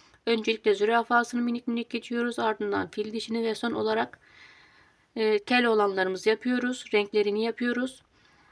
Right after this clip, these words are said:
Ben çok sık yaptım. Bakın üçer üçer bıraktım arada. Sizler biraz daha seyrelterek fiyatınızı biraz daha aşağı çekebilirsiniz. Araya dört veya beş bırakın. Beş fazla olur belki. Çok seyrek olur da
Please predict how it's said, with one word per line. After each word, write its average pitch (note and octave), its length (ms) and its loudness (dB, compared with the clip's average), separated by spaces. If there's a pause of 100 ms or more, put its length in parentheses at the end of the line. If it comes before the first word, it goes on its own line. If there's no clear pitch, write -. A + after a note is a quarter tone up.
(120)
Ben B3+ 160 6
çok C#4 220 0
sık - 180 -6
yaptım. A3 300 0
Bakın A3 200 -2
üçer A#3 240 -2
üçer G#3 300 0
bıraktım G3+ 300 -2
arada. G3+ 320 0
Sizler A3+ 420 -2
biraz A#3 220 -2
daha A3 180 2
seyrelterek A3 800 0 (500)
fiyatınızı B3+ 600 -2
biraz B3+ 220 -4
daha A3+ 200 -4
aşağı A3+ 320 -2
çekebilirsiniz. A3+ 720 -6
Araya G#3+ 260 0
dört A3 220 -2
veya A3 140 2
beş A3 220 -2
bırakın. G#3+ 260 -8
Beş B3 400 -6
fazla A3+ 300 -4
olur G3+ 200 0
belki. G3 220 -2
Çok A3 160 -10
seyrek G#3+ 300 0
olur C4+ 220 0
da G#3+ 120 -4